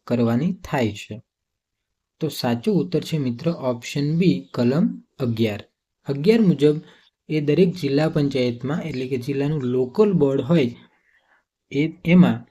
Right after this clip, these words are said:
જિલ્લા સ્કૂલ બોર્ડનું સંસ્થાપન કે તેની સ્થાપના કરવાની હોય છે. આગળનો પ્રશ્ન, ખાનગી પ્રાથમિક શાળાઓને માન્યતા આપવા બાબતનું કયું પ્રકરણ છે?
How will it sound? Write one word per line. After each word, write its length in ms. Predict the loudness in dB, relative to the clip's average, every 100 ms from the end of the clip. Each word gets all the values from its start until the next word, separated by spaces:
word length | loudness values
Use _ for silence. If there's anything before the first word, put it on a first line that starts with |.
| _ _ _ _ _ _ _ -10
જિલ્લા 300 | -4 -2 -2
સ્કૂલ 440 | -8 -8 2 2
બોર્ડનું 500 | 4 2 2 0 0
સંસ્થાપન 580 | -2 -4 -6 -4 -4 -4
કે 320 | -6 -6 -6
તેની 260 | -4 -6 -6
સ્થાપના 580 | -8 -10 -8 -4 -4 -6 _ _
કરવાની 480 | -10 -8 -4 -4 -4 -6
હોય 160 | -4 -4
છે. 320 | -4 -14 -16 -18 _ _ _ _ -12
આગળનો 380 | -8 -6 -8
પ્રશ્ન, 400 | -8 -8 -4 -6 -6 _ _ _ _ _ -6
ખાનગી 380 | 2 4 6 4
પ્રાથમિક 440 | 4 4 4 -2
શાળાઓને 540 | 2 2 4 4 4
માન્યતા 480 | 2 2 -2 -4 -2
આપવા 360 | -4 -4 -6 -4
બાબતનું 640 | -2 0 0 0 -2 -2 -8 _ 2
કયું 300 | 4 6 2
પ્રકરણ 500 | -4 -2 -2 -2 -4 -14 _ -14
છે? 300 | -4 -4